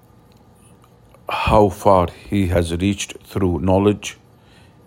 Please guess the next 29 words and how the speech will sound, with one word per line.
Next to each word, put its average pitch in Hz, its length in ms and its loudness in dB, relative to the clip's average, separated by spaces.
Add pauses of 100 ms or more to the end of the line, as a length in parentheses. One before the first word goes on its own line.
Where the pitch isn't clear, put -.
he 110 320 4
believes 92 640 0
that 90 200 0
no 101 180 4
matter 87 340 0 (680)
how 104 240 6
far 90 340 4
he 95 240 -2
has 87 220 4
reached 90 420 -4 (300)
through 92 260 0
knowledge, 92 540 2 (680)
high 98 240 6
status, - 720 -2 (200)
or 101 200 4
prestige 95 680 -4
in 98 160 -4
the 82 80 -2
sight 85 380 2
of 90 200 -8
people, 104 400 -2 (560)
there 95 120 8
are 92 140 8
still 101 340 2
above 87 400 0
his 90 200 -2
knowledge 90 400 0
many 90 220 0
steps, - 580 -4